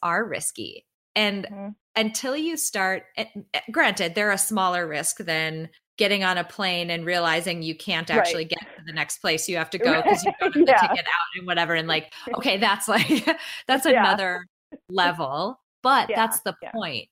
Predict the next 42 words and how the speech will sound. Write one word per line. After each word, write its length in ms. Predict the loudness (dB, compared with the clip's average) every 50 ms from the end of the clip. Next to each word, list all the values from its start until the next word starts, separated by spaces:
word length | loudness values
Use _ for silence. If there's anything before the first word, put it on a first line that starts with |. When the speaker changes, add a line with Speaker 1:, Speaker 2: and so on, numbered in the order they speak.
| _ _ -4
Speaker 1:
is, 480 | -2 -2 -2 -2 -4 -4 -6 -6 -8 -6
Speaker 2:
Yeah. 260 | -8 -8 -6 -8 -10 -14 _ _ -20 -16
Speaker 1:
you 100 | -12 -10 -8
know, 80 | -8
it's, 260 | -6 -8 -8 -10 -10 -6 -6
it's 200 | -4 -4 -2 -2
like 300 | -2 -2 -2 -2 -6 -10
working 500 | -12 -6 -4 -4 -4 -4 -4 -6 -4 -2
out 220 | 0 0 -2 -2 -4 -6
any 300 | -6 -6 -4 -6 -6 -6
other 240 | -6 -4 -4 -4 -6
muscle. 460 | -4 -4 -4 -4 -2 -2 -6 -6 -6 -6
You 200 | -8 -6 -6 -6
start 460 | -4 -2 -2 -2 0 0 0 0 0 -4
with 160 | -8 -8 -8
the 80 | -8
weight 360 | -6 -4 -2 -2 -2 -2 -4 _ -10
that 220 | -10 -10 -10 -10 -8
feels 400 | -6 -4 -2 -2 -2 -4 -6 -6
challenging 680 | -6 -2 0 0 0 0 0 -2 -4 -4 -6 -6 -6 -6
but 240 | -6 -6 -6 -6
doable 500 | -6 -4 -2 -2 -4 -4 -4 -6 -6 -8
today. 800 | -8 -12 -8 -2 0 0 2 2 0 -2 -4 -4 -6 -6 -8 -12 _ _
You 140 | -6 -4 -2
work 240 | 0 2 2 2 2 2
Speaker 2:
Yeah. 80 | 2 2
Speaker 1:
on 100 | 2 0
that 260 | -4 -4 -4 -4 -6
for 120 | -6 -8 -8
a 60 | -6
little 240 | -4 -4 -2 -2 -2
while 460 | -2 -2 -2 0 0 -2 -2 -4 -4 -4
and 160 | -4 -4 -2
then 240 | -2 -2 -4 -6 -10 -12
pile 420 | -6 -2 0 2 2 2 0 -2
on 480 | -2 -2 0 0 0 -2 -4 -6 -10 -16 _ _ -8
when 200 | -6 -6 -4 -2
that 220 | 0 0 -2 -2 -4
starts 380 | -4 -2 -2 -2 -2 -4 -8
to 100 | -10 -8
feel 300 | -6 -4 -4 -4 -4 -6 -6
easier. 640 | -4 -4 -4 -2 -2 -2 -4 -4 -6 -8 -10 -10 _